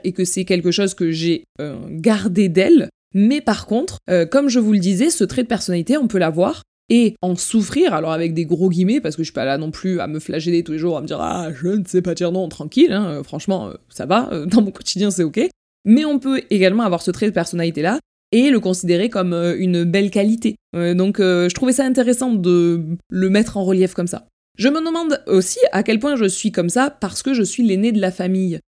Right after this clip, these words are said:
mais également à quel point je suis comme ça parce que je suis une fille. Vous voyez un petit peu, euh, je pense, où je veux en venir, mais quand t'es l'aîné, c'est pas rare qu'on te dise «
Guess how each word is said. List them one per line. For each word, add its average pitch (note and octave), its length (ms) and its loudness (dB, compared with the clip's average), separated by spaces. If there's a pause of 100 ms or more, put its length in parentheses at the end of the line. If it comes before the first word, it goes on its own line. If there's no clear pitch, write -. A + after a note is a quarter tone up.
(140)
mais G3+ 140 6
également A3+ 520 4
à G3 120 -2
quel G3+ 180 0
point A#3 160 -2
je G3+ 80 0
suis F3 160 -4
comme E3+ 160 0
ça B3+ 240 -2 (320)
parce - 220 -6
que D4 140 0
je G#3+ 120 2
suis F#3 220 -2
une G3+ 160 2
fille. F3+ 460 0 (280)
Vous G3 160 0
voyez A3 480 2
un F3 160 0
petit F3+ 200 -2
peu, A#3+ 420 0
euh, E3+ 140 2
je E3 200 -2
pense, G#3+ 440 -2
où F#3 80 -2
je F3 100 -4
veux D#3+ 100 -2
en E3+ 120 0
venir, C#4 280 -2
mais F#3+ 120 -2
quand F3+ 160 -4
t'es F3+ 160 0
l'aîné, F#3 360 0
c'est F#3 140 -4
pas D#3 140 -4
rare F#3+ 300 -4
qu'on G3 360 -2
te E3 80 -8
dise « G#3 320 0